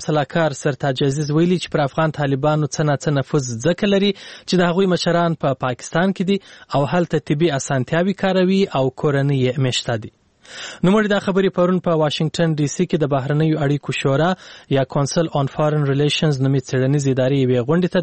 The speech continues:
د وینا پر وخت وکړه. سرتاج عزیز زیاته کړه، که څه هم طالب مشران په پاکستان کې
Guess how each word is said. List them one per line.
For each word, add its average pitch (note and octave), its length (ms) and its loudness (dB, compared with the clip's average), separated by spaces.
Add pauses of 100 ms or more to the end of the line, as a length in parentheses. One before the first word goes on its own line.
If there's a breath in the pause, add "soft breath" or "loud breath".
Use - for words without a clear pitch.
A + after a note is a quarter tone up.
د C3 100 2
وینا C3 180 2
پر B2 220 -2
وخت - 240 -4
وکړه. - 260 -12 (920 loud breath)
سرتاج F3+ 360 0
عزیز F#3+ 240 2
زیاته G3 300 0
کړه، F#3+ 140 2 (320 loud breath)
که E3+ 60 2
څه F3+ 140 -4
هم F#3 160 4
طالب E3+ 280 2
مشران D#3+ 420 0
په D3+ 120 0
پاکستان D#3 420 -2
کې - 180 -4